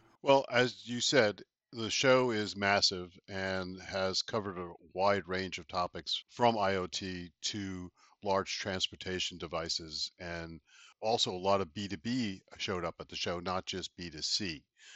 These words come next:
So even though it's called a consumer show, there was lots of business-related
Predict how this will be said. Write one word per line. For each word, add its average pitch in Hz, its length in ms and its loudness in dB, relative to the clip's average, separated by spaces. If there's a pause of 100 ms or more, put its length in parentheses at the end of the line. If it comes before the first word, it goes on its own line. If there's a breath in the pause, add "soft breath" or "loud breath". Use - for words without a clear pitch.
(260 loud breath)
So 110 320 2
even 143 240 2
though 117 240 8
it's - 120 0
called 107 300 0
a 90 60 -6
consumer 139 400 2
show, 110 280 4
there 98 140 0
was 95 240 0
lots 95 300 2
of 92 240 -2 (400 soft breath)
business-related 95 1040 -2